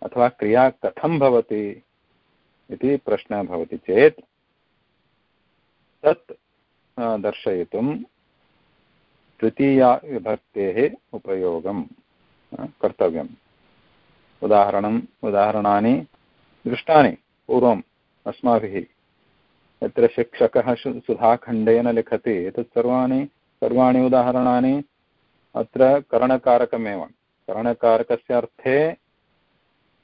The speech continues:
अ, अत्र तृतीया, तृतीया विभक्तिरूपं भवति अत्र।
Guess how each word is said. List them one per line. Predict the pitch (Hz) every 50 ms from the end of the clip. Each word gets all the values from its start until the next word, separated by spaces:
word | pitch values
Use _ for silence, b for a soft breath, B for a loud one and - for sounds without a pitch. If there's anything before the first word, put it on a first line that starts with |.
| _ _ _ _ _ _
अ, | - 107 107 104 104 98 95 95 92 - _ _ _ _ _ _ _ _ _ _ _ _ _ _ _ _ _ _ _ _ _ _ _ _ -
अत्र | 123 104 - _ 107 110 117 131 147
तृतीया, | - _ - 113 107 - 127 117 117 113 113 107
तृतीया | 110 - _ _ _ 113 113 - 135 131 131 123 123
विभक्तिरूपं | 120 107 110 117 - _ - 113 117 113 - 120 113
भवति | 113 117 104 101 - 95
अत्र। | 85 80 - -